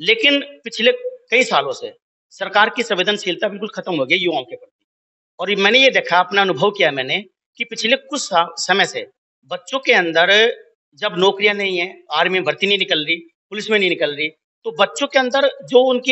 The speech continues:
एनर्जी है वो नेगेटिव जा रही है, वो नशे की तरफ बढ़ रहे हैं, चोरी चपाटी की तरफ बढ़ रहे हैं बच्चे। क्या करेंगे वो?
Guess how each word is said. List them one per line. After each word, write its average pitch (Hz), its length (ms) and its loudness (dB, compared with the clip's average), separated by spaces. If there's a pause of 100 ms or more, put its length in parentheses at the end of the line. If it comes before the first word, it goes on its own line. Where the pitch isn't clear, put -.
(120)
एनर्जी 202 340 0
है 233 60 2
वो 247 100 4
नेगेटिव 208 380 0
जा 160 120 -2
रही - 140 -10
है, - 80 -20 (460)
वो 208 60 -8
नशे 208 240 -2
की 294 80 -4
तरफ 262 160 2
बढ़ 175 140 -4
रहे 131 160 -12
हैं, 107 120 -20 (880)
चोरी 226 180 0
चपाटी 240 320 2
की 254 60 -2
तरफ 233 160 0
बढ़ 165 160 -2
रहे 135 80 -6
हैं 131 100 -14
बच्चे। - 240 -18 (340)
क्या 247 140 -8
करेंगे 139 300 -4
वो? 123 200 -18